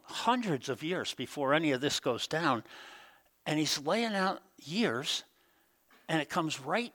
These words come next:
to the time when Jesus died on the cross. Some, some people have figured it right to Palm Sunday, when Jesus comes riding into, uh, Jerusalem on a donkey, and other people. But the point is, look, he dies, he's cut off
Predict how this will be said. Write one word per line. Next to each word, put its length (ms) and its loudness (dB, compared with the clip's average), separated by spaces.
to 380 -2
the 120 -10
time 340 0
when 140 0
Jesus 400 -4
died 240 0
on 100 -2
the 80 -6
cross. 320 -4
Some, 360 -4
some 220 -8
people 320 -4
have 160 -4
figured 340 -4
it 120 -2
right 220 0
to 80 -8
Palm 340 -2
Sunday, 500 -4
when 100 -6
Jesus 380 -6
comes 260 -4
riding 380 0
into, 420 -2
uh, 160 -2
Jerusalem 540 2
on 260 -2
a 60 -6
donkey, 520 2
and 160 2
other 260 6
people. 280 4
But 180 4
the 80 2
point 340 4
is, 320 -2
look, 260 4
he 140 -4
dies, 800 -2
he's 220 -6
cut 240 0
off 440 -2